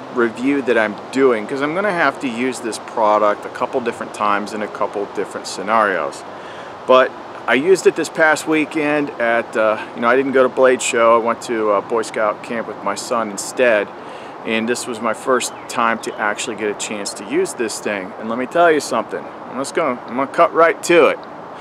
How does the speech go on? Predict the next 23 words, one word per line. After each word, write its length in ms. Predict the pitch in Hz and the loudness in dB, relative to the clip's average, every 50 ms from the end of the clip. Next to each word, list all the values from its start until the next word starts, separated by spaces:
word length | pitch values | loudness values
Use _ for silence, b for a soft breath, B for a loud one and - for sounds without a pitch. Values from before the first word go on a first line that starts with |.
| B B B B B | B B B B B
I 120 | B 92 | B 0
don't 80 | 113 143 | 2 2
wanna 180 | 156 160 147 156 | 2 2 2 2
hear 120 | 160 160 | 2 2
any 140 | 160 160 156 | 2 0 -2
stuff 380 | - - - 160 151 147 - | -2 2 4 6 6 6 4
about, 300 | - - 135 135 139 127 - | 2 4 6 6 6 6 6
"Oh, 140 | 123 139 147 | 6 4 4
it's 100 | 147 - | 4 2
too 220 | - - 165 165 | -2 0 2 2
expensive." 600 | 165 160 - - 147 143 143 135 - 147 139 131 117 | 2 0 0 2 2 4 4 2 2 4 2 4 4
What 120 | 117 117 | 4 6
I 60 | 123 | 6
wanna 300 | 123 131 190 254 262 226 | 6 6 6 6 6 4
hear 260 | 147 123 131 127 123 131 | 2 4 4 6 6 4
is, 500 | - - 117 113 110 113 113 113 - - B B B B B B B B B - | 4 2 2 2 2 2 2 0 -2 -4 B B B B B B B B B 0
"Thank 240 | - 202 233 226 - | 2 2 2 2 -2
you, 80 | 208 | -4
sir, 280 | 185 - - 180 180 180 | -4 -2 0 2 2 2
for 160 | 175 - - | 0 0 0
letting 320 | 156 151 147 147 165 170 190 | 2 4 4 4 4 2 2
us 220 | 185 175 - - | 0 -2 -2 -4
know. 420 | 170 165 165 160 156 156 160 151 | 0 2 4 6 8 8 6 6